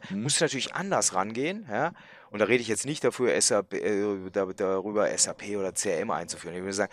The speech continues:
Speaker 2: du musst es eh machen halt,
Speaker 1: Mhm.
Speaker 2: ja, so. Und, aber g-, geht's darum, Digitalisierung als Hebel für diese Effizienzthemen,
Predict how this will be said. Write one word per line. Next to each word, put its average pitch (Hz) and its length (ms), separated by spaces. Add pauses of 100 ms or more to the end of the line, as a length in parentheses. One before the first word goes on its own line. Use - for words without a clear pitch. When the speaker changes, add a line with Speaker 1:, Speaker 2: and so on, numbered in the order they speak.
(100)
Speaker 2:
du - 60
musst 135 200
es 104 120
eh 95 160
machen - 360
halt, 73 140
Speaker 1:
Mhm. 101 60
Speaker 2:
ja, 107 240
so. 78 260
Und, 82 240 (460)
aber 104 360 (640)
g-, - 120
geht's 104 340
darum, 135 480
Digitalisierung 117 1300
als - 380
Hebel 120 420
für 104 460
diese 101 340
Effizienzthemen, 165 1040